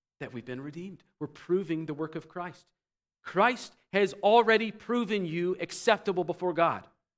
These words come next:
We as the church are to prove the work of Christ to the darkness around us. Look how Peter says it here in verse twelve. "Keep your conduct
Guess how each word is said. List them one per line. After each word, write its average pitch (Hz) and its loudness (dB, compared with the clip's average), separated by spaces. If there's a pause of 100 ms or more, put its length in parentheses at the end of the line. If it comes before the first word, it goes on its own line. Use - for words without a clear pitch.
(920)
We 208 0
as 202 2
the 170 2
church - 0
are 196 4
to 185 -2
prove 226 -4
the 202 6
work 202 2
of - -6
Christ 180 -2 (240)
to 202 -2
the 160 4
darkness 151 0
around 135 -8
us. - -20 (1900)
Look 139 -14
how 143 -2
Peter 139 -8
says 131 -10
it 123 -12
here 127 -8
in 120 -8
verse 113 -12
twelve. 110 -14 (3250)
"Keep 135 -12
your 147 -10
conduct 151 -12